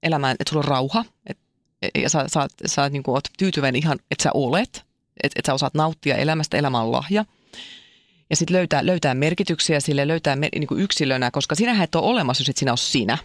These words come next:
Elikkä se lähtee jo siitä, että, että, että olen, olen ja, ja, ja minulla on rauha ja en anna kenenkään niinku varastaa sitä iloa,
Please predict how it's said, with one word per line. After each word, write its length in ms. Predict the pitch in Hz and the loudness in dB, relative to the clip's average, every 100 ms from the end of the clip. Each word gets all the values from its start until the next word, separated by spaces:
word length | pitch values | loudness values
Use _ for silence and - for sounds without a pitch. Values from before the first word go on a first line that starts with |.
| _ - | _ -4
Elikkä 200 | 131 143 | -2 0
se 120 | 143 | 0
lähtee 320 | 131 - 135 | 0 -2 -2
jo 100 | 127 | -2
siitä, 380 | 135 147 135 117 | 0 -2 0 0
että, 240 | 147 - - | 0 -4 -2
että, 220 | 135 - - - | -4 -2 -2 -2
että 140 | - - | -4 0
olen, 400 | 151 165 214 220 _ - - - | 2 2 0 -2 _ -20 -20 -2
olen 280 | 147 165 170 | 0 2 2
ja, 160 | 143 - | 0 0
ja, 240 | 131 139 - - | 0 0 -2 -6
ja 120 | - 135 | -2 0
minulla 220 | 131 120 | 0 0
on 80 | 120 | 0
rauha 340 | 180 175 147 | 0 0 0
ja 140 | 139 | 0
en 160 | 131 151 | 0 2
anna 160 | 175 151 | 0 0
kenenkään 420 | 160 151 135 131 | 0 0 0 0
niinku 180 | 123 127 131 143 | 0 -2 0 0
varastaa 440 | 156 147 - 117 | 0 0 0 0
sitä 280 | - 131 123 - | 0 0 0 0
iloa, 340 | 156 170 226 | 2 2 2